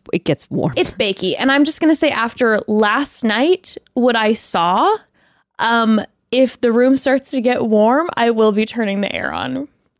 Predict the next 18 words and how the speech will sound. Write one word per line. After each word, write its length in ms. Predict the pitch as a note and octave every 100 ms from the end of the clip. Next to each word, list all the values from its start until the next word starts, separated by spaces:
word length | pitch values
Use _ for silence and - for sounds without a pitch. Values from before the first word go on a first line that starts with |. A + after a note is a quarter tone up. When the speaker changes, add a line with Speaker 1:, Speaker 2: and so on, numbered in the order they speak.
| -
Speaker 2:
Because 400 | A3 C4 E4 C4+
last 560 | A#3+ G#3+ D4+ G#4 - -
night 420 | A3 D4+ E4+ - - _ _ _ _ _ _ _ _ _ _ _ _ _ -
Speaker 1:
Is 140 | G3
this 180 | F#3 -
a 100 | G#3
supernatural 720 | G3 - F#3 E3+ D3+ - F#3
occurrence? 480 | F#3+ F3+ G3 G#3+ - _ _ _ -
Speaker 2:
No, 480 | A3+ A#3 F3 - - _ _ _ -
I 140 | F#3
wish. 500 | E3+ - G#3 - -
Speaker 1:
What 60 | G#3+
did, 120 | G#3+
what 80 | G#3+
did 140 | G#3
you 60 | F#3
see? 440 | - A#3 G3 F#3
<laughs> 80 | G#3